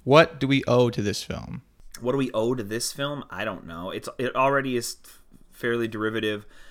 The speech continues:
Speaker 2: I think you know, a lot of what we could say we owe to this film, we could say exactly what we owe to Wild Bunch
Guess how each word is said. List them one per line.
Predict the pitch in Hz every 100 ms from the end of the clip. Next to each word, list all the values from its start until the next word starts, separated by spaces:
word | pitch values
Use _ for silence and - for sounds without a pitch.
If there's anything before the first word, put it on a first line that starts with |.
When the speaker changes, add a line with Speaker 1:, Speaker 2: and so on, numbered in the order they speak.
| - - -
Speaker 2:
I | 113 117
think | 127 123 - - - -
you | 120
know, | 107 98 -
a | 107
lot | 113 117
of | 120
what | 104
we | 117
could | -
say | - 113
we | 110 90
owe | 107
to | 107
this | 107 -
film, | 107 104 104
we | 101 104
could | 113 -
say | 107 101
exactly | 95 98 104 101 104 104
what | 92
we | 98
owe | 95 95
to | 92 - 95 95
Wild | - 92 95 95
Bunch | 101 98 92 -